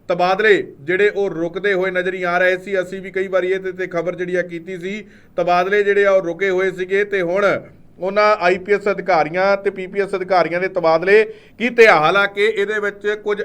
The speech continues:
ਅੱਖਾਂ ਦੇ ਤਾਰੇ ਅਫਸਰ ਜਿਹੜੇ ਕਿ ਕਈ ਵਿਵਾਦਾਂ ਦੇ ਵਿੱਚ ਰਹੇ ਆ, ਪੰਜਾਬ ਸਰਕਾਰ ਦੇ ਅੱਖਾਂ ਦੇ ਤਾਰੇ ਅਫਸਰ, ਉਹਨਾਂ ਨੂੰ ਖੁੱਡੇ ਲਾਈਨ ਪੋਸਟਿੰਗਾਂ ਮਿਲੀਆਂ ਨੇ। ਹੋ ਸਕਦਾ ਕਿ ਇਹਨਾਂ ਦੇ ਵਿੱਚ ਕੁਝ ਹੋਰ ਸੋਧਾਂ ਕਰਕੇ ਉਹਨਾਂ ਨੂੰ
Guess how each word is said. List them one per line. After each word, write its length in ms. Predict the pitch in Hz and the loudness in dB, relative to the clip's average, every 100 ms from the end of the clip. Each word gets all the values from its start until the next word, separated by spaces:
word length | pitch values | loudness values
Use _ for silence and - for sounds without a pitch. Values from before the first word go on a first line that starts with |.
| - | -10
ਅੱਖਾਂ 280 | 180 196 202 | -10 -6 -2
ਦੇ 120 | 208 | -2
ਤਾਰੇ 400 | 202 180 180 208 180 | 0 0 2 2 2
ਅਫਸਰ 400 | 175 214 208 139 - - - | 2 4 4 4 0 -20 -4
ਜਿਹੜੇ 260 | 165 214 226 | 2 4 4
ਕਿ 100 | 220 | 2
ਕਈ 300 | 214 214 214 | -2 -2 -2
ਵਿਵਾਦਾਂ 520 | 185 175 175 175 214 | -2 0 0 2 2
ਦੇ 120 | 208 | 2
ਵਿੱਚ 480 | 196 190 196 196 196 - - | 0 0 0 0 -2 -12 -6
ਰਹੇ 300 | 147 180 226 | 0 4 6
ਆ, 180 | 208 202 | 6 4
ਪੰਜਾਬ 420 | 202 190 185 185 | 0 0 0 0
ਸਰਕਾਰ 360 | 190 180 185 185 | -2 -4 -2 -2
ਦੇ 100 | 185 | -2
ਅੱਖਾਂ 240 | 185 185 | -4 -4
ਦੇ 80 | 190 | -6
ਤਾਰੇ 300 | 185 175 180 | -4 -2 0
ਅਫਸਰ, 260 | 175 165 202 | -2 -2 -6
ਉਹਨਾਂ 400 | 185 190 202 196 | -6 -6 -4 -4
ਨੂੰ 340 | 196 208 208 - _ _ | -4 -6 -6 -14 _ _
ਖੁੱਡੇ 280 | 190 185 233 | 0 6 6
ਲਾਈਨ 260 | 214 214 214 | 6 4 0
ਪੋਸਟਿੰਗਾਂ 500 | 202 190 196 196 185 | -4 -4 -4 -4 -2
ਮਿਲੀਆਂ 320 | 185 190 190 | -4 -4 -4
ਨੇ। 100 | 214 | -4
ਹੋ 200 | 185 185 | -4 -4
ਸਕਦਾ 340 | 185 175 196 | -4 -2 -4
ਕਿ 120 | 196 | -4
ਇਹਨਾਂ 300 | 202 190 202 | -10 -10 -8
ਦੇ 80 | 202 | -8
ਵਿੱਚ 180 | 196 190 | -10 -12
ਕੁਝ 240 | - 190 | -12 -8
ਹੋਰ 280 | 170 180 226 | -4 -2 -2
ਸੋਧਾਂ 320 | 190 180 202 | -4 -6 -6
ਕਰਕੇ 360 | 190 180 180 202 | -4 -8 -6 -6
ਉਹਨਾਂ 340 | 202 185 196 | -6 -6 -4
ਨੂੰ 300 | 190 196 185 | -6 -8 -10